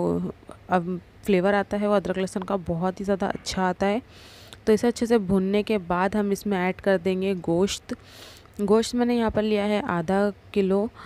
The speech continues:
हाफ केजी, और यहाँ पर मैंने ले ली है दो नल्लियाँ। नल्लियों के साथ गोश्त को हमें अच्छे से भून लेना है ताकि जो अदरक लहसुन है और गोश्त है आपस में अच्छे से मिल जाए और उसकी जो स्मेल होती है वो ख़त्म हो जाए। तो हमें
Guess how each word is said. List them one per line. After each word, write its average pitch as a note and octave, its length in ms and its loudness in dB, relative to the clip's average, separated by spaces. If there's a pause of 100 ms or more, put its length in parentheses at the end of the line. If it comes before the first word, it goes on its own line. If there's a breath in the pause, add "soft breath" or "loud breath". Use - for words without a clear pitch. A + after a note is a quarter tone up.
(260 loud breath)
हाफ F#3+ 300 0
केजी, G#3 340 0
और F#3 240 2
यहाँ F#3 180 -2
पर G#3 140 -2
मैंने G#3+ 220 2
ले G3 180 2
ली F#3+ 180 0
है G#3 180 2
दो F#3+ 360 4
नल्लियाँ। E3+ 640 0 (1000 loud breath)
नल्लियों G#3+ 340 4
के B3+ 80 2
साथ A#3 200 0
गोश्त G3 360 2
को A3+ 80 0
हमें A3 180 0
अच्छे - 420 0
से A#3+ 140 2
भून G#3 260 2
लेना G3 300 0
है G3+ 220 0
ताकि F#3 360 -2
जो G3 180 0
अदरक F3 340 -2
लहसुन F#3+ 420 -2
है F#3 240 0
और E3+ 240 2
गोश्त F3+ 460 -2
है G3+ 100 0
आपस F3+ 440 -2
में F#3+ 80 -4
अच्छे F#3 240 -4
से G3 140 -2
मिल F#3 300 0
जाए G3 200 2
और F#3+ 240 2
उसकी F#3 260 -2
जो G3 180 0
स्मेल F3+ 380 -2
होती F#3+ 220 0
है G3 100 2
वो G3 100 -4
ख़त्म F3 320 -2
हो E3 80 -2
जाए। D3 140 -6 (580 loud breath)
तो A#3 60 2
हमें A3+ 400 2